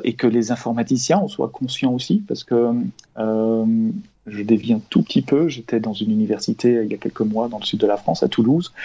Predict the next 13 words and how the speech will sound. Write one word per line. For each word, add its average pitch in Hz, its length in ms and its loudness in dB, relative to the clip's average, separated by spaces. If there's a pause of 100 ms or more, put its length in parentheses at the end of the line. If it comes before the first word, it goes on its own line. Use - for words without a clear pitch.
(180)
pour - 100 -20
parler 110 240 4
avec 107 140 2
des 110 180 0
étudiants, 127 460 0 (100)
et, 123 220 2
euh, 113 200 -2
les 107 140 -2
profs 143 260 -4
qui - 120 -6
m'avaient 107 200 2
accueilli 120 300 0
là 156 240 0